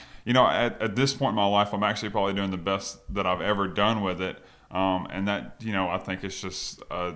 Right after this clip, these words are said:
a series of circumstances that has gotten me where I'm at. But I do think balance is super important, and I think, you know, over prioritizing certain things over others can lead you into a, a place that you don't need to be.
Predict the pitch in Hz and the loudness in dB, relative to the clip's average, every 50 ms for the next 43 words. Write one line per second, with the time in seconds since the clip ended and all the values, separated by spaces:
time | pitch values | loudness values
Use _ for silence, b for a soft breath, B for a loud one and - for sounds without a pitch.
0 | 73 - 90 95 - - - 107 98 98 95 95 92 - - 107 104 101 98 95 | -6 -6 -4 -2 -2 -2 -2 -2 -2 -2 -4 -4 -8 -6 -4 -4 -4 -4 -6 -8
1 | - - 85 95 - 95 92 - - - 98 95 90 87 82 - - 101 90 90 | -6 -6 -6 -6 -8 -8 -10 -10 -10 -8 -6 -6 -6 -6 -8 -6 -4 -4 -2 -2
2 | 92 92 90 90 90 90 90 87 87 92 98 110 113 - - 87 101 95 B B | -4 -4 -4 -4 -2 0 0 0 0 -2 -2 0 -2 -2 -2 -4 -6 -6 B B
3 | B B B B B - 117 113 135 156 143 - 127 98 87 85 95 101 104 104 | B B B B B -2 0 2 2 2 2 0 -4 -4 -2 0 2 2 2 2
4 | 90 - - 107 - - 110 101 - 101 95 92 98 - 120 107 90 78 90 98 | 0 -2 -4 -6 -4 -4 -4 -4 -2 -2 -4 -4 2 4 4 4 4 2 0 0
5 | 101 104 104 104 104 104 - 123 117 113 104 - - - B B B B B B | 0 2 2 2 0 0 0 0 0 0 -2 -4 -10 -14 B B B B B B
6 | B - - 107 107 101 95 - - - 110 117 117 113 120 120 113 110 - - | B -4 0 2 4 4 2 2 2 2 4 4 4 4 4 2 2 2 2 4
7 | 113 101 101 104 110 113 113 113 120 110 110 113 110 117 110 110 107 - 123 110 | 4 6 6 6 4 4 2 2 4 4 4 4 2 0 -2 -2 0 0 0 0
8 | 80 90 104 104 - 117 113 113 110 110 110 110 101 110 101 95 95 98 - - | 0 -2 -4 -2 0 0 2 2 2 0 0 0 0 0 0 0 0 0 2 4
9 | 113 117 117 120 117 117 117 113 - - - - - 117 110 101 101 104 107 107 | 4 4 4 4 2 2 2 0 -2 -4 -6 -6 -6 -4 -2 -2 0 0 0 0
10 | 107 104 101 104 104 104 104 98 - - 113 104 101 98 95 90 - - - 92 | -2 -2 -2 -2 0 0 -2 -2 -2 -2 0 0 2 2 2 2 0 -2 -4 -6
11 | - - 120 110 107 107 - - 98 92 98 98 104 92 101 107 104 98 101 92 | -2 0 2 2 2 0 -2 -4 -6 -4 -4 -2 -2 -2 -2 -4 -2 -2 -2 0
12 | 92 110 113 113 113 117 113 113 | 2 2 2 2 2 0 -2 -4